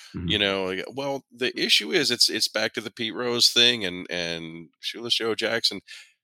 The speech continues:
Speaker 2: It, it's not in the grand scheme of life the worst sin you, a human can commit, but
Speaker 1: Mm-hmm.
Speaker 2: in the scheme of sports, it certainly is, because the only thing that separates the N F L from pro wrestling is that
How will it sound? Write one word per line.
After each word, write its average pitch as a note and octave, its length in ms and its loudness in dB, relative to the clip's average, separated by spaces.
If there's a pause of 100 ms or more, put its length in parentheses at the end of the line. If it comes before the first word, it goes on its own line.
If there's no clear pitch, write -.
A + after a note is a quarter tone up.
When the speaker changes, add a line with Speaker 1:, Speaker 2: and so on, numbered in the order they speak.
(140)
Speaker 2:
It, C#3+ 240 2
it's - 320 4
not D3 280 0
in A#2 120 2
the G#2 80 -2
grand G#2 340 -2
scheme G#2 280 2
of F2 120 -2
life G2+ 460 0 (100)
the F#2+ 80 -6
worst F#2+ 440 -2
sin G2 220 2
you, F2+ 100 -4 (180)
a G2 160 -8
human F#2+ 400 -4 (100)
can F#2 280 -8 (280)
commit, F2+ 340 0 (200)
but G2 160 4
Speaker 1:
Mm-hmm. - 80 -6
Speaker 2:
in G#2 140 0
the F#2+ 80 2
scheme C3 320 4
of A2 120 4
sports, - 580 2
it G2 180 -4
certainly E2+ 600 0
is, G2 220 -2
because G2 600 0 (520)
the G2 80 2
only C#3+ 160 2
thing C#3 140 -2
that B2 120 4
separates A#2+ 640 4
the A2 120 2
N A2 120 2
F G#2 180 -4
L G#2+ 180 0
from G2+ 240 -6
pro G#2+ 240 -4
wrestling G#2+ 600 2
is F#2+ 420 2
that G2 220 2